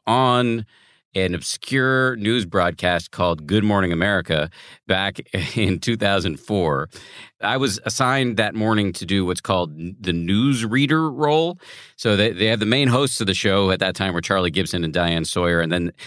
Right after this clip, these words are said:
they had a person who would come on at the top of every hour and read the headlines. At the time, the, the person who did that was Robin Roberts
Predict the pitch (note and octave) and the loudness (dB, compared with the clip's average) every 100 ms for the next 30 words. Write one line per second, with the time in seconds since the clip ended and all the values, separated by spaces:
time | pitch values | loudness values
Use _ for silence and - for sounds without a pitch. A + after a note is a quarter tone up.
0 | - G#2 G2+ - A2 A2+ F#2 F2 G#2 G2 | -4 0 0 2 0 2 0 0 0 2
1 | F#2+ F#2 E2+ - - F#2+ F2 F2 E2+ E2+ | 2 2 -2 -2 -4 -4 0 0 2 2
2 | F2 F2 E2 D2+ E2+ F2+ D#2 D2 A2+ E2+ | 2 2 0 0 -2 -2 -2 -4 -2 -2
3 | D2+ C2 - - - - - F2+ F2+ F2 | -4 -4 -8 -18 -20 -20 -8 -4 -2 0
4 | C#3+ C#3 A2 G2 F#2+ F#2+ E2+ G2+ F2 D#2+ | 0 2 2 0 -2 -6 -2 0 0 0
5 | F#2 F2 D#2 D#2 E2+ E2+ D2+ D2+ F2 D#2 | 2 0 0 0 0 0 -2 0 0 0
6 | E2 - | -6 -10